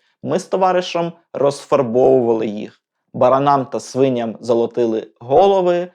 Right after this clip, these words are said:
генералам еполети. Платили за це по три копійки з дюжини». Однак М'ясоєдов таки досяг успіху у навчанні.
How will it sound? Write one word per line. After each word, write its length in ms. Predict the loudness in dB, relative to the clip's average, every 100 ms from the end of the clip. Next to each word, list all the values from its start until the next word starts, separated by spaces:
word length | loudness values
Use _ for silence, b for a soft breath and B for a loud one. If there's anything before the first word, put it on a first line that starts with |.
| _ -12
генералам 760 | -6 -2 2 4 4 2 -2 -10 -10
еполети. 840 | -6 -2 2 2 2 -2 -6 -8 _ _ -4
Платили 520 | -4 0 2 2 0
за 140 | -2
це 280 | -2 0 -2
по 200 | 0 -4
три 300 | -4 0 0
копійки 640 | 0 -4 -4 -4 -4 -4 -6
з 100 | -6
дюжини». 640 | -6 -2 -2 -6 -12 -16 _ _ _ -6
Однак 520 | -4 0 0 -2 -8 _ _
М'ясоєдов 720 | -4 -4 -2 0 2 2 0 -2
таки 240 | -2 -2
досяг 640 | 0 -2 -2 0 0 -2 -6
успіху 480 | -6 -6 -8 -4 -4
у 20 |
навчанні. 760 | -6 -8 -6 -6 -6 -14 -18